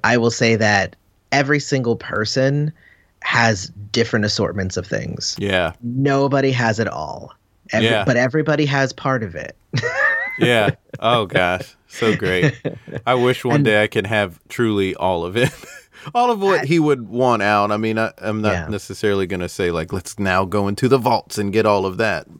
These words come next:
Speaker 2: Um,
Speaker 1: Well, Prince, Prince, I mean, there was an interview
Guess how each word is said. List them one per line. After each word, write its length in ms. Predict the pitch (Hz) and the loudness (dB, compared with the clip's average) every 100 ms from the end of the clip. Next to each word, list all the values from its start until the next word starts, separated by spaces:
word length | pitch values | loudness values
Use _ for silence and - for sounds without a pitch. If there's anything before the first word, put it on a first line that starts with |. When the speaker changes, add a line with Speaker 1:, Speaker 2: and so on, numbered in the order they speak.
| - | -4
Speaker 2:
Um, 380 | 101 95 90 85 - - _ _ - | 0 0 -4 -10 -12 -14 _ _ 0
Speaker 1:
Well, 240 | 202 190 226 | 4 4 4
Prince, 440 | 196 247 - - - | 2 2 0 -8 0
Prince, 420 | 147 185 - - - | 2 2 -4 -6 0
I 80 | |
mean, 540 | 131 127 120 117 110 - - | 2 2 0 0 -2 -4 -12
there 260 | 117 131 | -4 0
was 140 | 156 156 | 2 2
an 100 | 135 | 0
interview 800 | 120 139 107 110 101 98 92 | 0 0 0 0 0 0 -2